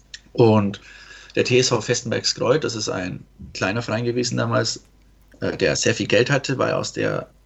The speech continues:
aus der Stadt kommt eine sehr große Teefirma. Und die hatten nicht nur, also die hatten für ihre Verhältnisse viel Geld,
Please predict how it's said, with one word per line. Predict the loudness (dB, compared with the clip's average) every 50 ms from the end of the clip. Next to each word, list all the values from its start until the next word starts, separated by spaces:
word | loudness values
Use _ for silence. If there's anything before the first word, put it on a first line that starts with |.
| _ -20 _ _ _
aus | -6 -6 -4
der | -2 -4
Stadt | -4 -2 0 0 -2 -2 -4 -12 -16 -16 _ _ _ _
kommt | 0 0 0 0 0
eine | -4 -4 -4 -6
sehr | -6 -6 -6 -6
große | -6 -4 -4 -2 -2 -2 -4 -4 -6
Teefirma. | -2 0 0 2 4 4 4 6 4 2 0 -4 -14 -20 -20 -20 -20 -20 -20 -20 -20 -10 _
Und | 2 2
die | 4 4
hatten | 4 2 2
nicht | -2 -2
nur, | -4 -6 -4 -2
also | 0 0 0
die | 2 4 2
hatten | 2 2 0 -4 -6 -6
für | -8 -6 -6 -4
ihre | 2 4 4 6 6 4 2 0 -4 -10 _
Verhältnisse | -2 0 0 0 0 -2 -2 -2 -4 -6
viel | -4 -6 -6 -4
Geld, | 0 2 2 2 0 -4